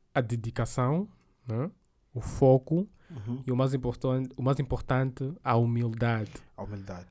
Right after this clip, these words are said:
Speaker 1: A humildade de querer, tipo, ah, notar que alguém faz bem, ah, o seu trabalho, né? Alguém exercita, tipo, alguém é um bom diretor de fotografia.
Speaker 2: Uhum.
Speaker 1: Isso é humilde o suficiente e ad-,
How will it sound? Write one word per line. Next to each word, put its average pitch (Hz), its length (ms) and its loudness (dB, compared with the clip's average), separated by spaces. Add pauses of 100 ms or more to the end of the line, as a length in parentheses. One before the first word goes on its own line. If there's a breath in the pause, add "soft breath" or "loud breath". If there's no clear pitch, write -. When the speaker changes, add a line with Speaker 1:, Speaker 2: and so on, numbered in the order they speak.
Speaker 1:
A 113 120 2
humildade 120 760 2
de 113 340 -2 (800)
querer, 135 560 2 (580)
tipo, 131 320 -4
ah, 123 400 2 (480)
notar 139 460 6
que - 80 -2
alguém 127 480 2
faz 135 240 2
bem, 127 460 0 (840 soft breath)
ah, 120 240 4
o 120 100 0
seu 139 200 4
trabalho, 139 440 4
né? 139 240 0
Alguém 131 300 2
exercita, 123 420 -2 (140)
tipo, 117 220 -4
alguém 117 180 2
é 139 60 4
um 139 80 0
bom 139 180 2
diretor 120 320 0
de 123 60 -10
fotografia. 123 580 -4 (100)
Speaker 2:
Uhum. 120 360 -10
Speaker 1:
Isso 151 160 0
é - 20 8
humilde 151 380 6
o - 40 0
suficiente 151 520 -2
e - 20 0
ad-, 127 420 -8